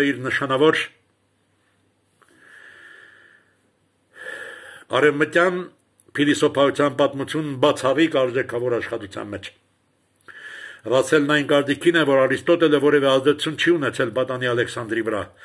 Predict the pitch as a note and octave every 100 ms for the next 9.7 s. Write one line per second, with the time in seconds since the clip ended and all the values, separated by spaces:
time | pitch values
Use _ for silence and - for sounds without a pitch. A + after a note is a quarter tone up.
0 | - - C#3+ F3+ E3+ D3 D3 D3 E3+ D3
1 | - _ _ _ _ _ _ _ _ _
2 | _ _ _ _ _ _ - - - -
3 | _ A2 B2+ B2 C3+ D#3 G3 - - _
4 | _ _ _ - _ - - - A2 C#3+
5 | D3 C#3 C3+ D3 C#3+ A#2 B2 A#2 E3 D#3+
6 | C#3+ C#3+ E3 D#3 _ _ _ - - D#3
7 | D#3 A#2 C#3 C#3+ C#3 C#3 - _ _ _
8 | _ _ _ - C3 C3+ A#2 B2 A#2 C3+
9 | D3+ D#3+ D#3+ B2 D3+ D#3+